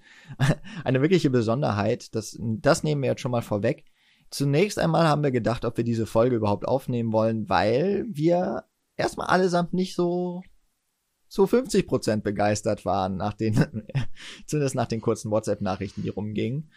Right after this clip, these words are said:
Und wir jetzt aber trotzdem über The Forest of Love, den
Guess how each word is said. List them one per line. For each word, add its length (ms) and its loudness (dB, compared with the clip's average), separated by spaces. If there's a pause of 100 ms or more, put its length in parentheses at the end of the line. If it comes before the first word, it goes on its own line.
(540)
Und 420 0 (100)
wir 500 4
jetzt 220 -2
aber 180 4
trotzdem 540 -2
über 400 4
The 80 -2
Forest 460 0
of 140 -4
Love, 400 0 (160)
den 440 -4